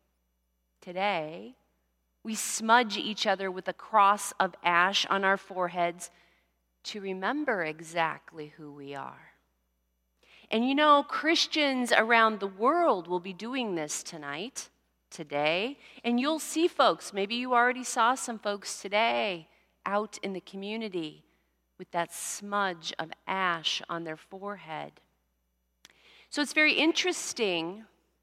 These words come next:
that the scripture that I read tonight, well, it boils down to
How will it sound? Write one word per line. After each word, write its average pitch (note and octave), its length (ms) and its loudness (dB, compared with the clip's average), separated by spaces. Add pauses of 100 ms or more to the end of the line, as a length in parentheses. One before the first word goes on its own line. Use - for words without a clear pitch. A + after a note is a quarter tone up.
(720)
that G3+ 120 -16
the G#3 80 -16
scripture F#3 960 -4 (440)
that G3 120 -4
I F3+ 100 0
read D#3+ 300 -2
tonight, D#3 640 -12 (1120)
well, B3+ 200 4
it B3+ 120 0
boils C4+ 400 2
down D4 480 -2
to G#3+ 220 -4